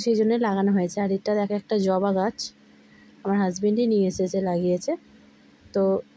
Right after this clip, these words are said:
এই just লাগানো হয়েছে। তো চলো এখন বিছানা টিছানা একটু গুটিয়ে নেবো, সকালে একটু ঠাকুর দর্শন করিয়ে দিলাম আর কি তোমাদের, যাতে সবার দিনটা ভালো কাটে। আর এখন বিছানাপত্র সব তুলে নেব,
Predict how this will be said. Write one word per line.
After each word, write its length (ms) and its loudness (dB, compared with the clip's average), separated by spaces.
এই 160 0
just 240 -2
লাগানো 300 0
হয়েছে। 340 -2
তো 100 -2
চলো 280 0
এখন 360 -2
বিছানা 260 0
টিছানা 240 0
একটু 160 -4
গুটিয়ে 300 0
নেবো, 180 0
সকালে 360 -4
একটু 600 0
ঠাকুর 240 -4
দর্শন 340 -2
করিয়ে 280 0
দিলাম 260 0
আর 120 -2
কি 80 -12
তোমাদের, 460 -2
যাতে 200 -2
সবার 280 -2
দিনটা 300 -2
ভালো 220 -2
কাটে। 240 -6
আর 160 -4
এখন 280 -2
বিছানাপত্র 540 -2
সব 180 -4
তুলে 220 2
নেব, 180 0